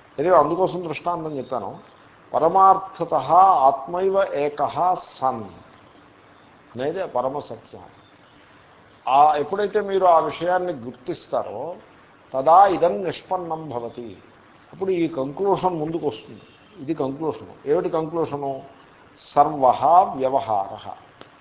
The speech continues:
మొత్తం వ్యవహారం అంతా కూడా. ఏం వ్యవహారం? లౌకిక వ్యవహారం, వైదిక వ్యవహారం, రెండూ కూడా. లౌకిక వ్యవహారం అంటే ఏమిటి?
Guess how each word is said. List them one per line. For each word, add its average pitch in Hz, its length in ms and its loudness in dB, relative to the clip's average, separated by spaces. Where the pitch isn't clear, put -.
మొత్తం 135 300 0
వ్యవహారం 156 560 4
అంతా 117 220 -8
కూడా. 90 220 -14
ఏం 175 160 6
వ్యవహారం? 156 720 2
లౌకిక 151 360 0
వ్యవహారం, 170 680 2
వైదిక 135 320 -4
వ్యవహారం, 104 640 -14
రెండూ 139 220 -8
కూడా. 120 280 -10
లౌకిక 175 340 2
వ్యవహారం 185 520 6
అంటే 170 300 2
ఏమిటి? 151 420 -4